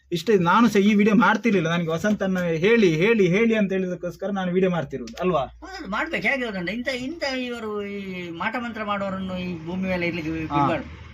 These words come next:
Speaker 1: ಎಂತಂತ ಈ ಕಾನೂನು ಅವರ ಹತ್ರ ಸಹ ಇದೇ ಬೇಡಿಕೊಳ್ಳೋದು. ಅವರಿಗೆ ಸಹ ಗೊತ್ತಾಗುದಿಲ್ಲ. ಯಾ-, ಈಗ ಕಾನೂನಿಗೆ ಆದ್ರೂ ಹೇಗೆ ಗೊತ್ತಾಗ್ತದೆ?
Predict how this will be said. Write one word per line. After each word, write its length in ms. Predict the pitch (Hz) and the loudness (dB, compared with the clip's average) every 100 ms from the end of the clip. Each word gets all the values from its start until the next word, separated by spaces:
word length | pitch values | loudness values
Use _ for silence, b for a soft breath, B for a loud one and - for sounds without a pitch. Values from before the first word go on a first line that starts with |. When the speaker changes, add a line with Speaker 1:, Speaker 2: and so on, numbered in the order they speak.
| - 170 | -8 2
Speaker 1:
ಎಂತಂತ 400 | 226 - 269 214 190 185 | 2 6 4 6 4 4
ಈ 100 | 220 | 2
ಕಾನೂನು 760 | - 190 240 277 285 277 247 226 214 208 196 185 185 180 | 4 6 6 8 8 8 6 6 4 4 6 6 6 6
ಅವರ 240 | 175 180 190 | 6 6 4
ಹತ್ರ 200 | 190 185 | 4 2
ಸಹ 340 | 185 170 160 - - - - - | 4 4 4 0 -4 -4 -2 2
ಇದೇ 220 | 180 277 | 6 8
ಬೇಡಿಕೊಳ್ಳೋದು. 480 | 254 226 202 180 165 | 8 6 4 4 6
ಅವರಿಗೆ 300 | 196 269 294 | 6 6 4
ಸಹ 140 | 254 | 4
ಗೊತ್ತಾಗುದಿಲ್ಲ. 580 | 208 262 330 320 285 233 | 4 4 4 4 4 6
ಯಾ-, 360 | 190 214 226 262 | 6 4 4 4
ಈಗ 100 | 262 | 4
ಕಾನೂನಿಗೆ 540 | 254 262 302 294 285 | 4 4 6 4 6
ಆದ್ರೂ 260 | 277 254 247 | 4 6 8
ಹೇಗೆ 220 | 240 262 | 8 6
ಗೊತ್ತಾಗ್ತದೆ? 800 | 220 - 160 139 135 165 - | 4 2 -2 -2 -2 -2 -4